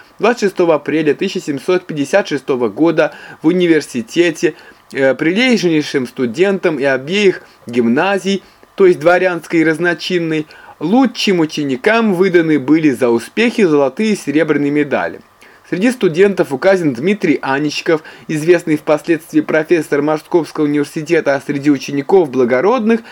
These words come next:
встречаются фамилии лиц, причастных потом к литературе и политике: Александр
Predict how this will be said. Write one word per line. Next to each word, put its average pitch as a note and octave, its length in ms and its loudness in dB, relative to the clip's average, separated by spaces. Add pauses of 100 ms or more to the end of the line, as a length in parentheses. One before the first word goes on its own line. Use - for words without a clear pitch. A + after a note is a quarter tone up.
(120)
встречаются F3 580 0
фамилии D3 500 2
лиц, A#3 200 -2 (320)
причастных G#3+ 640 2
потом F#3+ 420 2
к - 80 -8
литературе F#3 800 0 (180)
и G#3+ 140 0
политике: B2+ 640 0
Александр D#3 640 0